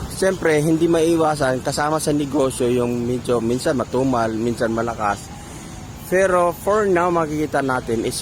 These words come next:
okay naman. Okay? Ngayon, ngayon, balik tayo dito kay Diwata Paris Overload. Ay, ah, sisilipin lang natin, guys, kung ano talaga yung, ah,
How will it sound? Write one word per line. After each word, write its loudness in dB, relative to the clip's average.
okay 0
naman. -2
Okay? 2
Ngayon, -2
ngayon, 2
balik 2
tayo 4
dito 0
kay 0
Diwata 0
Paris -2
Overload. 4
Ay, 2
ah, 2
sisilipin 0
lang -2
natin, -4
guys, 0
kung 0
ano 2
talaga 0
yung, 2
ah, 0